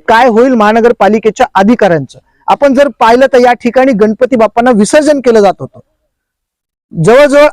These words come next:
अनेक ज्या मूर्त्या आहेत त्या या तलावात, अ, विसर्जन केल्या जात होत्या, परंतु आज ही दुरावस्था केलेली आहे की कुठेतरी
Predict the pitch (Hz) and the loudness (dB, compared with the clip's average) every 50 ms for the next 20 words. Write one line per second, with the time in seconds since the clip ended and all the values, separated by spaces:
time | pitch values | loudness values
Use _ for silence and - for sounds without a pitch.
0 | - 214 226 240 269 311 330 247 254 240 214 285 302 294 262 262 240 - 262 247 | -2 -2 0 0 0 0 -2 -2 -4 -2 0 0 0 0 0 -2 -2 0 -2 -2
1 | 196 - _ - 226 247 262 247 - 233 220 226 240 254 262 - - _ _ _ | -2 -2 _ 0 0 0 0 0 0 0 0 2 2 2 0 0 -4 _ _ _
2 | _ _ _ _ _ _ _ _ _ _ - 180 202 214 226 226 - 302 294 302 | _ _ _ _ _ _ _ _ _ _ -2 0 0 0 0 0 0 0 0 0
3 | 311 285 - 269 247 247 208 208 190 - 175 - - 147 - - 220 247 247 226 | -2 0 0 0 0 2 0 0 -2 -2 -4 -6 -6 -6 -4 -2 -2 -2 0 -2
4 | 294 - - - 226 254 285 277 - - - _ _ _ _ _ _ _ _ - | -4 -4 -2 -2 -2 0 -2 -4 -4 -10 -20 _ _ _ _ _ _ _ _ -2
5 | 240 311 285 233 202 254 269 277 277 277 277 - - 294 277 - 254 247 247 254 | 0 0 2 2 0 2 2 4 2 2 2 0 -2 -4 -4 -2 0 0 2 2
6 | 254 262 254 240 226 247 262 269 - _ _ _ - 277 220 254 233 202 277 285 | 2 2 2 2 2 2 0 0 -2 _ _ _ -4 -4 -2 0 0 0 0 0
7 | - 294 285 302 | 0 0 -2 -2